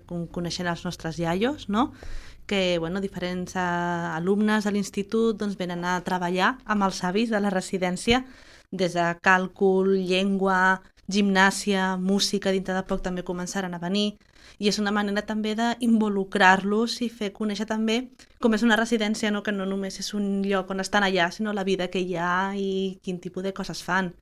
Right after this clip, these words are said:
També per part de l'Escola Sant Jordi també ho tenim, ens venen els, pel matí, mig, amb, bueno, amb les professores Esther, que venen a fer diferents activitats, manualitats, i l'hort,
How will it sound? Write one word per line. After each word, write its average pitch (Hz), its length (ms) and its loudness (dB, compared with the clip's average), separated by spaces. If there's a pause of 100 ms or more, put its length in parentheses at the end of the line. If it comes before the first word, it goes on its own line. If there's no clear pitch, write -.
(300)
També 175 240 2
per 190 140 0
part 185 100 -2
de 202 80 0
l'Escola 196 360 -2
Sant 190 200 -4
Jordi 190 320 -2
també 208 220 0
ho 202 100 -2
tenim, 196 400 0
ens 175 160 -6
venen 180 320 -6
els, 175 360 -6 (600)
pel 190 160 2
matí, 208 560 -2
mig, 208 220 -4
amb, 180 340 -6
bueno, 175 160 -6
amb 165 80 -8
les 160 80 -12
professores 175 460 -8
Esther, 202 340 -4 (640)
que 190 140 0
venen 175 260 -2
a 170 60 -6
fer 180 240 -2
diferents 180 300 -4
activitats, 220 640 0
manualitats, 180 600 -2
i 226 120 2
l'hort, 190 320 2